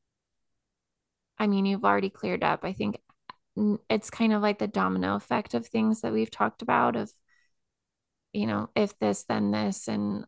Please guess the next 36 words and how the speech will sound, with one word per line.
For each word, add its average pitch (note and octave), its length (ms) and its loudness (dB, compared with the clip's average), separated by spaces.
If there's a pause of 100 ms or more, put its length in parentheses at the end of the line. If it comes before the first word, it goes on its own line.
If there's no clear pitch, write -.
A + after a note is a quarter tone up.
all G3+ 160 2
these F#3+ 220 -4
things G3+ 260 -4
end G3+ 140 -4
up G#3 100 -8
happening - 400 -4
in G#3 140 -4
life. G#3+ 400 -6
And G#3 100 -4
I G#3 120 -4
think - 440 -4 (1700)
prioritization G#3+ 920 4
is G3 80 -2
a F3+ 60 -6
big F#3+ 240 -2
part F#3 200 -2
of F3 80 -2
my D#3+ 180 -4
job. E3+ 420 0
So G3 260 -2
then F#3 180 -4
you G3 120 -4
have F#3+ 160 -6
to - 120 -4
also F3 320 -4
do F3 200 -8
that - 160 -4 (100)
for - 80 -8
your F#3 140 -2
own F#3+ 140 -4
life. F3+ 460 0
And C#4 80 0
I B3+ 60 2
think A#3+ 200 2
that's, G#3 260 -4 (120)
it's, - 180 -8